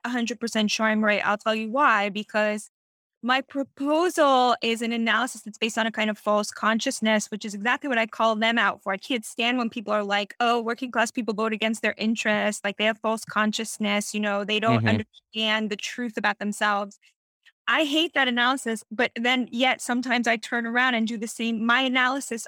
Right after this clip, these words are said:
Speaker 1: of liberal elites is very much like that they don't understand what they're doing. So I
Speaker 2: Mm-hmm.
Speaker 1: have, like, I have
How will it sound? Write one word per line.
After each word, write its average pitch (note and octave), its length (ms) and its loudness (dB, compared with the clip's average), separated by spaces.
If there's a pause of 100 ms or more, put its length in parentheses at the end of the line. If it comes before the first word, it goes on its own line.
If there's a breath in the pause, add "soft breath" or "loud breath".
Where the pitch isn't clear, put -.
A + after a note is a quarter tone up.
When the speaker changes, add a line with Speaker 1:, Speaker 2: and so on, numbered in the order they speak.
Speaker 1:
of A3 140 2
liberal A3 540 0
elites B3 340 -2
is G#3 120 -6
very A3 260 2
much A3 240 0
like G#3 140 -4
that - 160 -6
they A3+ 100 0
don't A3+ 220 -2
understand G#3+ 520 0
what G3+ 140 -4
they're G3 160 -2
doing. A#3 560 0 (240 loud breath)
So B3 220 6
I G3 120 6
Speaker 2:
Mm-hmm. C#3+ 80 2 (120)
Speaker 1:
have, F#4 140 2 (100)
like, - 180 2 (220)
I C4 80 -2
have D#4 340 2